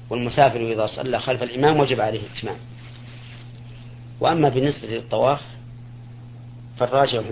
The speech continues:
عندي أنه لا يلزمك إعادته، لأنه ليس هناك دليل على وجوب الطهارة في الص-، على وجوب الطهارة من الحدث الأصغر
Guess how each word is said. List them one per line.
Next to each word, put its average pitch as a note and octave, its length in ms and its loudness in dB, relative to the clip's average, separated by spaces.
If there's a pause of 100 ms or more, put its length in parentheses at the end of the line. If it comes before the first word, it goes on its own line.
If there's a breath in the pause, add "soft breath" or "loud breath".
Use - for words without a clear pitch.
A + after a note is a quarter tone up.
عندي B2 300 0
أنه A#2+ 280 -4
لا C3+ 120 4
يلزمك A#2+ 340 0
إعادته، G#2+ 500 -4 (2500)
لأنه B2 360 2
ليس C#3 200 4
هناك A#2+ 320 0
دليل A2+ 360 0
على A2+ 200 -2
وجوب A2+ 340 0
الطهارة A#2 400 -4
في G#2 140 -10
الص-، - 220 -10 (680 loud breath)
على B2 140 4
وجوب B2 300 2
الطهارة A2+ 520 0
من A2 120 -4
الحدث G#2 360 -8
الأصغر A#2+ 460 -4